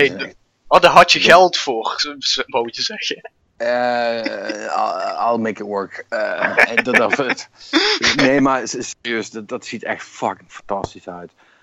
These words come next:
Speaker 2: Alleen, ehm, die, die PlayStation Pro, hè, die, die heeft dan inderdaad die H D R-ondersteuning.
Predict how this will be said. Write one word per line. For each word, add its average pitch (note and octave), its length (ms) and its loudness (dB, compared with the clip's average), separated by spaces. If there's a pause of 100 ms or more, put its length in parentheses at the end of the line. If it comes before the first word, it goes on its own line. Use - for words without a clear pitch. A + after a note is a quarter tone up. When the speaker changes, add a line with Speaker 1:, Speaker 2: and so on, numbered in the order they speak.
(140)
Speaker 2:
Alleen, A2 520 -2 (320)
ehm, G#2 680 -4 (1160)
die, G#2+ 240 -12
die G#2+ 140 -8
PlayStation D3 480 0
Pro, B2 240 0
hè, B2 180 -8
die, A2 280 -8
die G2+ 140 -8
heeft G2+ 180 -4
dan F#2 140 -8
inderdaad F#2 340 -8
die F2+ 100 -12
H F#2 100 -4
D F2 60 -20
R-ondersteuning. C3+ 800 -6